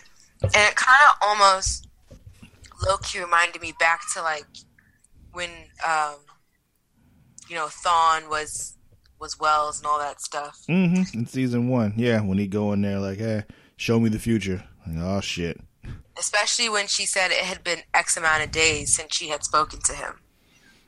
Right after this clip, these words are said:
Speaker 2: Yeah, as it had. It had been since, you know, Thawne had gone in there to talk to him as Wells. So, to her, I guess, not him.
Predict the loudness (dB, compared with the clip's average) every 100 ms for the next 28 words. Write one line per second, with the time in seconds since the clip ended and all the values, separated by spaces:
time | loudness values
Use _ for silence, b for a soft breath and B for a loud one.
0 | -16 -8 -8 -6 -8 -6 -4 -4 -4 -2
1 | -2 2 4 4 2 0 0 0 -8 -8
2 | -4 0 0 0 -2 -8 -20 b b b
3 | b b b b _ _ _ -20 _ _
4 | _ 8 12 12 8 4 2 2 2 2
5 | 4 4 4 2 -2 -4 -6 -8 -8 -8
6 | -8 -8 -8 -6 -6 -6 -10 -14 -20 -14
7 | -12 -10 -12 b b b b b _ _
8 | _ _ _ _ _ -12 -10 -6 -4 -6
9 | -8 -16 -20 -20 -20 -18 -20 -20